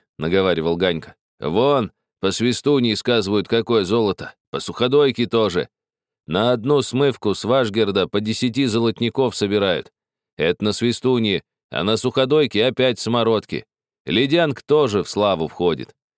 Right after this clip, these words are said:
«Везде золота много, только домой не наносят. Супротив Боgodanки все прочие места наплевать. Тем и живут, что друг у дружки золото воруют». Между прочим, Пётр Васильевич заманил на сиротку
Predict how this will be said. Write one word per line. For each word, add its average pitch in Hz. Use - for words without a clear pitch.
«Везде 139
золота 123
много, 107
только 135
домой 120
не 113
наносят. 98
Супротив 156
Боgodanки 123
все 151
прочие 127
места 120
наплевать. 117
Тем 160
и -
живут, 139
что 90
друг 110
у 120
дружки 113
золото 98
воруют». 90
Между 160
прочим, 151
Пётр 135
Васильевич 117
заманил 113
на 127
сиротку 104